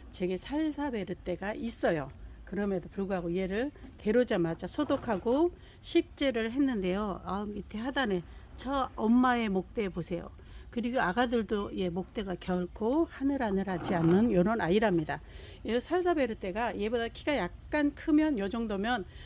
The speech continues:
가격대가 좀 있는 아이죠. 근데 얘는 제가 키워봐도 그렇게 막 쑥쑥 자라거나 그러진 않고 마디게 마디게 자라면서 또 한 매력하는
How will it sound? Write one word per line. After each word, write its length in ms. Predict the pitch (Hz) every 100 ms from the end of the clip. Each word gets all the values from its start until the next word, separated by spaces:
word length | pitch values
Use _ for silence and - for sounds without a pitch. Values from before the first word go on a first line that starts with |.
| -
가격대가 600 | - 226 277 277 247 202
좀 200 | 185 175
있는 260 | 202 233 226
아이죠. 300 | 165 156 170 - - - -
근데 340 | 247 262 190
얘는 300 | 185 233 226
제가 220 | 180 180 185
키워봐도 760 | - 330 311 214 208 233 165 -
그렇게 240 | - 175
막 200 | 165 160 -
쑥쑥 840 | - - - - - 262 - 262
자라거나 500 | - 202 208 190 185
그러진 420 | 180 196 208 202
않고 220 | 180 165 196
마디게 480 | 180 185 262 294
마디게 400 | 262 190 185 180
자라면서 800 | 175 180 180 180 170 175 240 294 - - - -
또 140 | 208
한 300 | - 269 254
매력하는 640 | 214 185 175 - 226 214 202